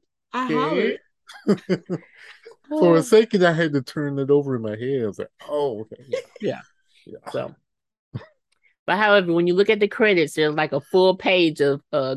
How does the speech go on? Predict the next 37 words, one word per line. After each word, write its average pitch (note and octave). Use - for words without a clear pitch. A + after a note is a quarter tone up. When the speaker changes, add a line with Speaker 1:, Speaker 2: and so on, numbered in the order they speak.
Speaker 3:
covid D#3
advisor, D3+
covid C#3+
testers, C#3
covid C#3+
Speaker 1:
Mm-hmm. D#3+
Speaker 3:
P D3+
A. D3
So B2+
they, B2
you D4+
know, D3
they D#3
worked F#3
it E3+
out. -
Speaker 1:
Yeah. D3
'Cause G3+
I A3
know D#4+
on F#3
some, C#4+
on F3+
some E4+
sets, -
even G3+
here, F#3
like, F3+
I B3+
know A3
The F#3
Walking F#3+
Dead G3+
has E3
very, F3+
very F3+
strict -